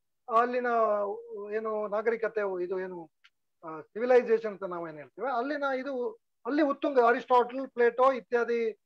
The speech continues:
ಆ, ಮತ್ತೆ ಹಿಪೋಕ್ರಟಸ್ ಇಂಥವರ ಕಾಲ ಅದು, ಕ್ರಿಸ್ತ ಪೂರ್ವ ಮೂರು ನಾಲ್ಕನೇ ಶತಮಾನ. ಅಲ್ಲಿ ಅದು ಬೆಳೀತು. ಅಲ್ಲಿ ಪತನ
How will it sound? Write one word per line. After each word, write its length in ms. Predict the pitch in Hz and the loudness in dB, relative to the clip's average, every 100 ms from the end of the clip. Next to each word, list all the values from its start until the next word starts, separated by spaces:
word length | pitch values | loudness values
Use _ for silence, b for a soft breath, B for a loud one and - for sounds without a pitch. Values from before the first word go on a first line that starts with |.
| _ - | _ -8
ಆ, 200 | 196 202 | -4 -4
ಮತ್ತೆ 500 | 196 202 208 202 196 | -4 -6 -4 -2 -2
ಹಿಪೋಕ್ರಟಸ್ 580 | 190 233 233 233 202 233 | 0 2 2 0 -4 -4
ಇಂಥವರ 340 | 226 240 226 | -2 2 2
ಕಾಲ 260 | 220 214 233 | 4 4 6
ಅದು, 220 | 160 - - | 4 0 -18
ಕ್ರಿಸ್ತ 520 | _ _ _ 214 - | _ _ _ -14 -4
ಪೂರ್ವ 300 | 220 208 208 | -4 -2 -2
ಮೂರು 260 | 202 196 202 | -2 -4 -6
ನಾಲ್ಕನೇ 340 | 180 180 180 | -6 -10 -10
ಶತಮಾನ. 380 | 175 135 - _ _ _ _ _ | -12 -18 -20 _ _ _ _ _
ಅಲ್ಲಿ 200 | 269 359 | 4 6
ಅದು 200 | 349 302 | 8 8
ಬೆಳೀತು. 400 | 226 220 214 131 - _ _ _ _ - | 8 6 6 0 -20 _ _ _ _ 2
ಅಲ್ಲಿ 380 | 285 320 339 302 | 6 8 8 8
ಪತನ 320 | 285 277 | 6 4